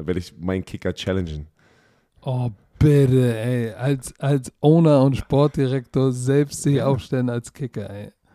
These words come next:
Speaker 1: Ja,
Speaker 2: So
Speaker 1: ich
Speaker 2: weit
Speaker 1: werd
Speaker 2: kommt
Speaker 1: ihn,
Speaker 2: dein Größenwahn
Speaker 1: nein, nein, nein, nein,
Speaker 2: noch.
Speaker 1: nein, nein, ich werd ihn nur im Tra-, ich werd ihn im Training, ich werd
Speaker 2: Wi-,
Speaker 1: ihn challengen,
Speaker 2: willst du
Speaker 1: ich
Speaker 2: ihm
Speaker 1: werd ihn
Speaker 2: da
Speaker 1: besser
Speaker 2: nur, wi-,
Speaker 1: machen.
Speaker 2: ja,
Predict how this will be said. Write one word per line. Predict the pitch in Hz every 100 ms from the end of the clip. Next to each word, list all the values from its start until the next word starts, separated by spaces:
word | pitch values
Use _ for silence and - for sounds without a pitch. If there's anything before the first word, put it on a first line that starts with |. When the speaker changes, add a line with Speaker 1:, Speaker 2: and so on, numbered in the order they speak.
| _ _ -
Speaker 1:
Ja, | 110
Speaker 2:
So | 139 170
Speaker 1:
ich |
Speaker 2:
weit | 160 104
Speaker 1:
werd | 107
Speaker 2:
kommt | 156
Speaker 1:
ihn, | 139
Speaker 2:
dein | 123 123
Größenwahn | 120 131 180
Speaker 1:
nein, | 196
nein, | 202
nein, | 165
nein, | 135
Speaker 2:
noch. | 117
Speaker 1:
nein, | 156
nein, | 156 123
ich | 113
werd | 135 139
ihn | 127
nur | 143
im | 131
Tra-, | - -
ich | - 123 120
werd | -
ihn | 135
im | 113
Training, | 131 143 120 104
ich | -
werd |
Speaker 2:
Wi-, | 202
Speaker 1:
ihn | 165
challengen, | - -
Speaker 2:
willst | 220 -
du |
Speaker 1:
ich | 240
Speaker 2:
ihm |
Speaker 1:
werd | 190
ihn |
Speaker 2:
da | 196 208
Speaker 1:
besser | 208 190
Speaker 2:
nur, | 190
wi-, | 214
Speaker 1:
machen. | 156
Speaker 2:
ja, | 165